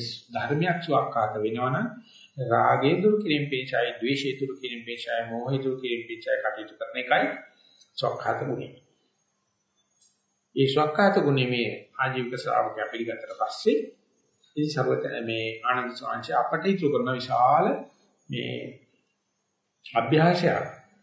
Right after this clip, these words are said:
තමන් සී දානයක් දෙනවා නම්, සීලයක් රකින්නවා නම්, සමාධි භාවනාවක් කරනවා නම්, ප්‍රඥා භාවනාවක් කරනවා නම්, ඒ කරන වේලාව පාසා මේ රාගේ, ද්වේෂේ,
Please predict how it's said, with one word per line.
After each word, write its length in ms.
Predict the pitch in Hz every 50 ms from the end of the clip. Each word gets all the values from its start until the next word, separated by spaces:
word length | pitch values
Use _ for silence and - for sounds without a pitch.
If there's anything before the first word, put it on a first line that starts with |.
| _ _ _ _ _ _ _ _ _ _ _ _ _ _ _ _ _ -
තමන් 180 | - 107 107 107
සී 220 | - - 135 120 117
දානයක් 440 | 117 117 110 110 110 104 107 107 107
දෙනවා 380 | 135 147 175 196 196 190 185
නම්, 180 | 185 180 185 185
සීලයක් 380 | 180 - 127 117 113 101 101 -
රකින්නවා 460 | - 156 160 160 160 - 180 180 170 175
නම්, 140 | 175 180
සමාධි 360 | - - 143 131 117 113 117 113
භාවනාවක් 480 | 117 107 117 117 117 113 113 120 117
කරනවා 340 | - 190 196 196 196 175 170
නම්, 140 | 175 170 170
ප්‍රඥා 380 | 170 147 143 - - 135 120
භාවනාවක් 460 | 117 120 117 117 117 113 113 113 117 117
කරනවා 360 | 120 143 151 185 214 214 160
නම්, 180 | 107 107 127 147 160 - - - _ - - - - - - -
ඒ 160 | 165 156 160
කරන 320 | 160 147 143 139 151 170 170
වේලාව 420 | 156 135 127 135 135 135 143 156 170 170 170 - -
පාසා 600 | - 127 127 139 143 - - 196 - - - - - - - - _ _ _ _ _ _ _ _ _ _ _ -
මේ 220 | 127 131 127 127 131 - - -
රාගේ, 540 | 123 113 120 127 143 143 151 151 165 175 190 214 240 - - -
ද්වේෂේ, 580 | 233 117 127 135 143 139 - - 156 160 170